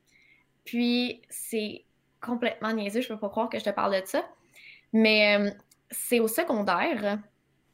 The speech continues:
<laughs> Puis ça a été quand même un, un, un, une grande découverte de moi-même. Tu sais, quand je parle que ça commence par la découverte de soi-même, tu sais, ça, ça a vraiment été quelque chose qui m'a amené une découverte de moi-même. Puis c'est que j'ai fait le stage d'aide humanitaire au Nicaragua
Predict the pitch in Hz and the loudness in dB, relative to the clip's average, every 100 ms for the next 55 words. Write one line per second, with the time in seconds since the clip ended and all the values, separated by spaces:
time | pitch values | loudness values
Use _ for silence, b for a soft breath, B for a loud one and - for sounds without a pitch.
0 | _ - - - 349 294 262 269 - - | _ -14 -12 -6 -4 -2 -2 -2 -8 -18
1 | - - 262 277 240 294 277 339 294 208 | -18 -6 0 4 4 4 4 4 4 4
2 | 196 - 202 196 196 196 196 185 - 202 | 2 2 2 2 0 -2 -2 -4 -6 -4
3 | 196 262 294 254 240 254 220 202 208 285 | 0 0 0 -2 -2 0 2 2 2 0
4 | 294 233 240 269 294 254 233 208 214 247 | 0 -2 0 2 2 0 -2 -2 -2 -2
5 | 220 208 208 214 240 208 208 202 208 247 | 0 0 -2 -4 -2 -2 -2 -2 0 0
6 | 240 240 240 240 196 190 214 226 202 208 | 0 -4 -4 -2 -2 -2 -4 -2 -4 -4
7 | 240 - 202 185 180 220 220 202 - 233 | -6 -4 -4 -2 -2 -2 -2 -4 -6 -4
8 | 226 202 185 196 294 B B B _ 254 | -2 -4 -4 -4 -4 B B B _ -4
9 | - 277 294 269 208 220 294 269 202 - | 0 0 2 2 2 2 0 0 -2 2
10 | 269 294 240 202 202 190 190 277 277 202 | 2 2 0 -2 -2 -4 0 0 2 0
11 | 220 214 294 240 202 214 | 0 0 0 0 0 -2